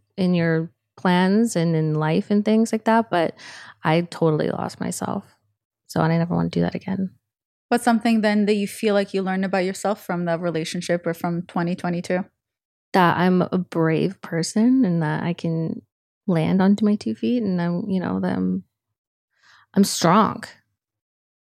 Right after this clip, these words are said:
Speaker 1: I'm a tough bitch. <laughs>
Speaker 2: I love that. Yeah, you are very tough. So for anyone out there that's currently going through a breakup, do you think it's possible to be friends with your ex?
Speaker 1: I think it is, but I think you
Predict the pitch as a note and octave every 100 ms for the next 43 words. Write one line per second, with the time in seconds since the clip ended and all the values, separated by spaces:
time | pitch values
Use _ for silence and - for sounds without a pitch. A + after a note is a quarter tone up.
0 | - G3 - F#3 - G#3 - - B3+ -
1 | - C4 E4+ - - _ _ _ _ -
2 | B3 C4+ D#4+ D4 A3 G3 G3+ - - _
3 | A#3 C#4+ D4+ G#3 A3 B3 A#3 C4+ C#4+ F#4
4 | C#4+ G3+ G3 G3 F#3+ E3+ G#3+ - _ _
5 | _ _ _ _ _ - B3 A3+ A3+ A3+
6 | A3+ A3 A3 - - - A3+ A#3+ A#3 A3
7 | G#3+ G#3+ G#3 - G#3 G3 F#3+ G3 G3 F#3+
8 | F#3 F3+ F#3+ E3+ F#3+ F#3+ F#3+ - F#3+ F#3
9 | F#3+ G3 - G3 G3 F3+ F3 F#3 F#3+ F3+
10 | F#3 A3+ - - _ _ _ - A#3 B3
11 | - C4+ D4 G#3 F#3+ A3+ C4+ - - A3
12 | A3 A#3 A3 G3+ G#3 G3+ F#3+ F3+